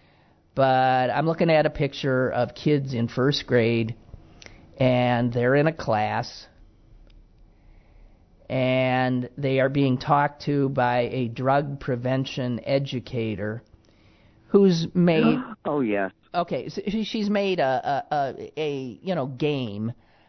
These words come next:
Speaker 1: out of this, um, but where somebody is mur-, where somebody is dead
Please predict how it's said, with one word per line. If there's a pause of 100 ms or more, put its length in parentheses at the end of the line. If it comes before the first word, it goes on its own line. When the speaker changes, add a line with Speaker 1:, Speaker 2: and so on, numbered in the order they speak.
(120)
Speaker 1:
out
of (220)
this, (440)
um, (260)
but (540)
where
somebody
is (100)
mur-,
where
somebody
is
dead